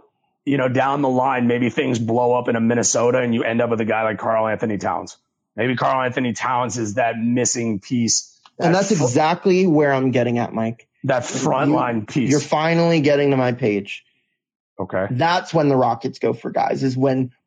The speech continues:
Speaker 2: players like a Karl Anthony Towns, a Rudy Gobert, a Joel Embiid, maybe, who knows, becomes unhappy in their current situation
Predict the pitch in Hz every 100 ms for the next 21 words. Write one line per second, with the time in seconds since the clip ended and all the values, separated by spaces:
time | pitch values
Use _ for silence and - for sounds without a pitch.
0 | - - 175 175 170 131 131 143 139 -
1 | - - _ _ - 127 143 139 143 143
2 | 135 127 123 131 120 113 - 135 127 131
3 | 151 151 151 135 131 123 143 131 117 82
4 | - _ _ _ _ _ _ _ _ _
5 | _ - 135 - - 143 139 147 139 139
6 | 127 123 147 123 120 113 - - - 127
7 | 135 123 104 120 - - _ _ _ _
8 | _ _ - 131 123 131 131 127 - 135
9 | 135 139 139 139 127 131 127 127 127 127
10 | 123 127 123 135 156 160 135 131